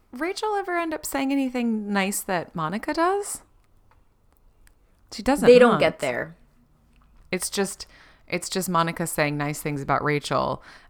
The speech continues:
Speaker 1: and then being like, "We had fun." And I guess she is like, "Yeah, we did." And then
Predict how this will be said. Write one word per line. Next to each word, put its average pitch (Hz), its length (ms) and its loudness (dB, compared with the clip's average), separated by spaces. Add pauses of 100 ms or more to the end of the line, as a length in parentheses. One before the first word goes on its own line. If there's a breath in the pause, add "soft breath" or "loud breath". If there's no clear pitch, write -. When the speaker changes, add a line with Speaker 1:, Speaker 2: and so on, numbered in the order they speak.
Speaker 1:
and 156 180 0
then 143 440 0 (500)
being 151 260 -4
like, 135 380 -6
"We 156 80 -6
had 160 240 -4
fun." 143 420 4
And 151 140 -2
I 151 60 0
guess 151 420 -2
she 160 120 -4
is 147 140 -4
like, 151 180 -6
"Yeah, 143 160 0
we 143 120 -2
did." 139 260 -2
And 143 100 -4
then 139 280 -6